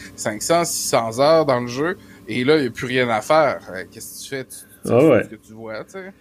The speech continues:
Speaker 1: Fait que, euh,
Speaker 2: Moi, ça m'avait
Speaker 1: tu sais
Speaker 2: poussé à, à juste mettre, « Ah, je jouais tout seul, finalement. <laughs> » Je
Speaker 1: Ouais, ben, ben, à, à, c'est un endroit qui est comme populaire pour les gens qui veulent faire des duels. Fait que
Speaker 2: Ouais.
Speaker 1: quand on va spécifiquement à cet endroit-là, je recommande de se mettre en mode solo.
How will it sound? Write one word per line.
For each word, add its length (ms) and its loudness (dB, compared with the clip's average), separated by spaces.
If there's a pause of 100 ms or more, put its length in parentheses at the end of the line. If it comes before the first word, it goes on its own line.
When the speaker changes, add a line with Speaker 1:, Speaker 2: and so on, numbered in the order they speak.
(460)
Speaker 1:
Fait 100 -20 (100)
que, 100 -20
euh, 460 -18 (140)
Speaker 2:
Moi, 140 0
ça 140 2
m'avait 220 6
Speaker 1:
tu 180 -2
sais 220 2
Speaker 2:
poussé 60 6
à, 460 4
à 140 2
juste 300 -2
mettre, « 260 2
Ah, 80 8
je 140 4
jouais 180 4
tout 200 -4
seul, 380 4
finalement. 440 0 (100)
<laughs> » 140 4
Je 180 -2
Speaker 1:
Ouais, 160 0
ben, 160 0 (260)
ben, 380 2
à, 280 2
à, 60 2
c'est 400 -6
un 120 -2
endroit 400 0
qui 80 -12
est 80 -10
comme 240 -4
populaire 580 -2
pour 140 -8
les 100 -8
gens 140 -6
qui 100 -14
veulent 140 -8
faire 120 -4
des 140 -10
duels. 460 -6
Fait 160 -16 (200)
que 60 2
Speaker 2:
Ouais. 160 8
Speaker 1:
quand 160 2
on 140 2
va 180 4
spécifiquement 640 -2
à 60 2
cet 160 -2
endroit-là, 500 2
je 120 -4
recommande 520 0
de 80 -4
se 120 -10
mettre 180 -4
en 80 -2
mode 160 -4
solo. 280 -2